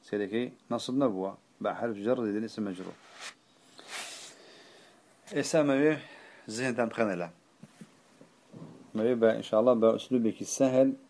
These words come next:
حتى شيء باب استثناء هي لتقسيمك زور سهلة بيزانا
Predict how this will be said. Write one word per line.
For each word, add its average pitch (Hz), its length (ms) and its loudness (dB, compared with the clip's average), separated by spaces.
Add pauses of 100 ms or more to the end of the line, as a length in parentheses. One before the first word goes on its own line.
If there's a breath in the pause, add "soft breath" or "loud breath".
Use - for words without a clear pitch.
(600)
حتى - 180 -4
شيء - 280 4 (880)
باب 127 260 10
استثناء 113 720 -2
هي 127 260 6
لتقسيمك 110 800 -2
زور 110 220 0
سهلة 127 560 -2 (760 soft breath)
بيزانا 110 540 0